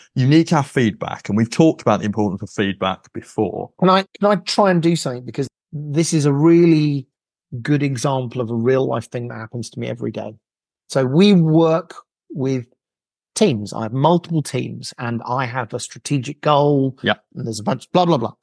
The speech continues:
Speaker 2: Here are three real world examples where people get nervous and misinterpret what I am trying to measure. And I think this is this measurement effect. So the first one is I say to my team,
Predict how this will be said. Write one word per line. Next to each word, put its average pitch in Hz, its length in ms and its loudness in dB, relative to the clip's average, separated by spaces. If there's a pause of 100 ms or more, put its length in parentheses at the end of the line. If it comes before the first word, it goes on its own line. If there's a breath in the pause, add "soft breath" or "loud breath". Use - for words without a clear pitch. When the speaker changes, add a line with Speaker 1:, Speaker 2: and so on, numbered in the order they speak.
(500)
Speaker 2:
Here 220 300 2
are 185 140 4
three 190 580 0
real 175 520 4
world 151 340 0
examples 123 920 -6 (240)
where 127 260 -2 (220)
people 165 560 2
get 135 420 -6 (720)
nervous 156 680 2
and 139 300 -2
misinterpret 147 1200 -4 (380)
what 131 360 0
I 139 140 -2
am 131 220 -2
trying 123 340 -6
to 120 100 -8
measure. 117 440 -4 (140)
And 113 100 -8
I 113 40 -6
think 131 200 -6
this 139 160 -2
is 123 180 -2 (240 loud breath)
this 139 160 -4
measurement 120 300 -2
effect. - 320 -12
So - 100 -12
the 143 60 -6
first 214 500 0
one 117 220 -2
is 120 440 -6 (540)
I 170 220 4
say 156 260 0
to 143 160 -2
my 139 160 -2
team, 135 640 -6